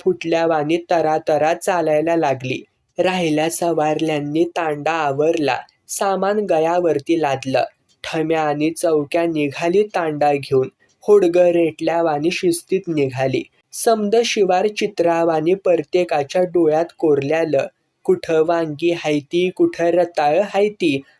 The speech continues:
वाटाण्याच्या शेंगा कुठं भरल्याती, समद त्यासनी पाठ. एक वेळ बेवड बदलणारा रानाचा मालक सारं इसरल, पण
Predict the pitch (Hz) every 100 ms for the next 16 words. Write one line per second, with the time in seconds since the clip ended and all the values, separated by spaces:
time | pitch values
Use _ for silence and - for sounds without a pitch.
0 | - 185 175 170 165 165 160 139 175 170
1 | - 190 156 160 180 185 170 214 233 220
2 | 208 180 147 139 143 - - _ - 233
3 | 214 185 208 214 175 - 170 175 165 127
4 | 131 - _ - 185 196 196 180 165 175
5 | 175 190 185 165 170 175 175 165 156 165
6 | 165 165 151 165 175 185 180 160 160 -
7 | 180 180 170 156 165 180 - 180 156 180
8 | 175 - 156 139 135 - _ _ 143